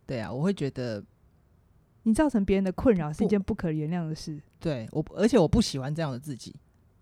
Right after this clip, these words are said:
Speaker 2: 哦。
Speaker 1: 嗯。
Speaker 2: 所以你常常压迫自己、牺牲自己去满足别人呢？
Speaker 1: 嗯，对，就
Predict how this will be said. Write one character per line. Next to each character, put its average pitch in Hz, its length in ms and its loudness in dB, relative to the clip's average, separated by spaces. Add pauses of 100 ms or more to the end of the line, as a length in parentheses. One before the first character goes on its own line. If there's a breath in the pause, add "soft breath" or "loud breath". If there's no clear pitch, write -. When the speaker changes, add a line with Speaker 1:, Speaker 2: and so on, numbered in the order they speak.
Speaker 2:
哦。 202 920 -6
Speaker 1:
嗯。 139 460 -2 (280)
Speaker 2:
所 - 160 -4
以 254 40 2
你 247 40 4
常 196 180 -2
常 196 180 0
压 208 120 -2
迫 214 220 2
自 202 160 0
己、 170 100 -2
牺 190 240 -4
牲 190 160 4
自 185 140 -2
己 170 40 -2
去 180 120 2
满 165 220 4
足 - 240 -18
别 147 200 -8
人 156 280 -8
呢？ 156 140 -12 (240)
Speaker 1:
嗯， 233 1000 2 (500)
对， 226 480 0 (140)
就 294 300 -4